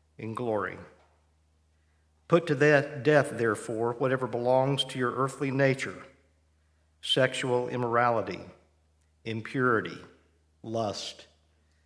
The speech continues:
evil desires, and greed, which is idolatry. Because of these, the wrath of God is coming.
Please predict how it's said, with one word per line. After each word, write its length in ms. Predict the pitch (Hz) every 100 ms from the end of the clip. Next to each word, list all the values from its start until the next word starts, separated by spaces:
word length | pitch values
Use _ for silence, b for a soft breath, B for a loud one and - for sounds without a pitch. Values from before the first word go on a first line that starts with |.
| _ _
evil 260 | 131 131 127
desires, 800 | 117 113 110 107 107 110 - -
and 160 | 104 107
greed, 440 | 120 117 113 98
which 160 | 117 104
is 120 | 110
idolatry. 640 | 104 107 110 110 - 95 - - _ _ _ _ _ _ _ _ _ _ B B B -
Because 440 | - 160 180 160
of 160 | 110 110
these, 320 | 117 120 -
the 100 | 113
wrath 380 | 107 123 135 135
of 140 | 113
God 300 | 120 123 120
is 160 | 113 -
coming. 460 | - 160 117 90